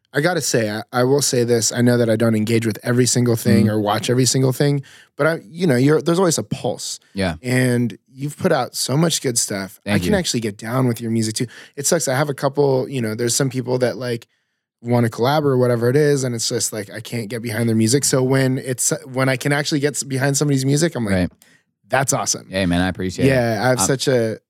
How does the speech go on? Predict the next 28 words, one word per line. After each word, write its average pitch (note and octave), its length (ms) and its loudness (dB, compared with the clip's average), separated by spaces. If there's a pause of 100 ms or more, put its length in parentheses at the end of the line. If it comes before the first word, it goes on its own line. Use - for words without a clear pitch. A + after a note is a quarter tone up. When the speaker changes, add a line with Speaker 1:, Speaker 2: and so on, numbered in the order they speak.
(340)
Speaker 1:
big C3 160 2
heart - 440 -2
for A2+ 220 0
the G2+ 320 0
music A2+ 340 0
scene. - 320 -6 (300)
Speaker 2:
Thank A#2+ 160 2
you, G#2+ 160 2
Speaker 1:
Um, - 20 -4
Speaker 2:
bro. E2 220 -6 (440)
Speaker 1:
so - 160 -2
you're C3 40 4
super D3 300 0
con-, B2+ 420 -6
super D3+ 320 0
consistent, A#2 480 0
but A2 140 -4
then, A#2 280 2 (320)
like, A2+ 320 0 (240)
the A#2+ 140 -6
fact - 300 -4
of - 20 -2
the A#2 80 2
matter G#2+ 320 2
is, A2 500 0 (680)
Instagram, G#2 600 -4
Twitter, G#2+ 380 -2
Facebook, G#2 600 -8